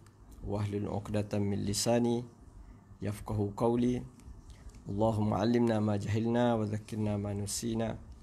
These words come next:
Allahumma yassir wa la tu'assir wa tammim bil khair.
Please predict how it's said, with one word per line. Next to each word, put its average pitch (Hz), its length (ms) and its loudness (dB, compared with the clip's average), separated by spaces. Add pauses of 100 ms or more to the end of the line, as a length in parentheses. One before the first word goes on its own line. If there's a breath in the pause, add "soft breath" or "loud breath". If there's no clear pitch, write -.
(420 loud breath)
Allahumma 107 400 4
yassir 107 400 2
wa 104 80 0
la 98 160 -2
tu'assir 104 560 -2 (640)
wa 104 160 -6
tammim 107 400 0
bil 98 160 0
khair. 104 320 0